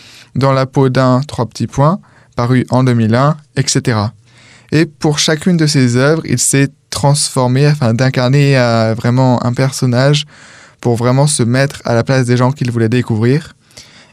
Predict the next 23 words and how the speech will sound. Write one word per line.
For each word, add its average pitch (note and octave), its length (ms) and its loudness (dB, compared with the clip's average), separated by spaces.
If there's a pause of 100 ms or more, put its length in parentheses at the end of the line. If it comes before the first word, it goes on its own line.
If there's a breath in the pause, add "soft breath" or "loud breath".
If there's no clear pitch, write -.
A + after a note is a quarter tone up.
(120)
Et C3 140 2
il B2+ 100 2
s'est C#3+ 120 0
ainsi C3 340 2
transformé B2 720 0
en A2 160 0
chinois, A#2 400 -2
par B2 140 -2
exemple, C#3 560 0
plusieurs D3 360 0
fois F3 240 0
parce D3+ 280 -4
que, C3 420 2 (960 loud breath)
comme C3+ 220 4
je B2 320 2
viens B2 180 2
de A#2+ 80 0
l'évoquer, B2 380 2
il A2+ 80 0
a - 20 2
écrit G#2+ 220 -4
plusieurs C3 340 0
livres D#3 340 2